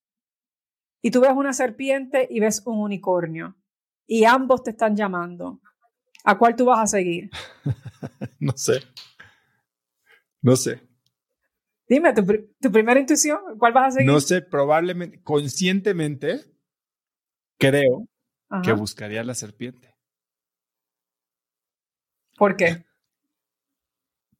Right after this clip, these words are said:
Speaker 2: Tal vez estoy condicionado, tal vez estoy en esta, tengo ese tipo de mentalidad o de voluntad de,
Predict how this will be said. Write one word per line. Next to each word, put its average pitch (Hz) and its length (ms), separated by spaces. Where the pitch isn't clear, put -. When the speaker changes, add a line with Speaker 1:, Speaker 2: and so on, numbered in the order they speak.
Speaker 2:
Tal 143 160
vez 147 140
estoy 135 240
condicionado, 123 800
tal 135 200
vez 143 220
estoy 127 960
en 127 200
esta, 127 600
tengo 151 260
ese 151 160
tipo 147 320
de 131 100
mentalidad 117 840
o 127 100
de 113 100
voluntad 107 640
de, 113 400